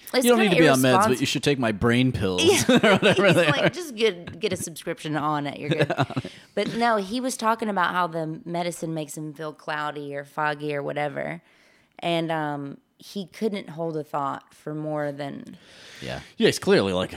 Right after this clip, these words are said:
Speaker 3: you know, got that mania going.
Speaker 2: Serious, yeah.
Speaker 3: Um, but whatever. But he makes dope music, so I guess people forgive it.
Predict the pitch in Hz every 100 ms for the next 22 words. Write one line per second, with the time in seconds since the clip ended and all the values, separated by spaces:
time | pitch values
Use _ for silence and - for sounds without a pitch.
0 | - 117 92 90 90 90 90 95 95 90
1 | 76 - 90 85 82 80 80 - - -
2 | 76 82 - 95 90 82 78 - _ 92
3 | 87 85 - _ _ _ _ _ _ 92
4 | 87 92 87 85 - 101 104 101 - 98
5 | 92 98 92 80 - 82 82 - 87 87
6 | 82 - _ _ _ _ 95 87 87 82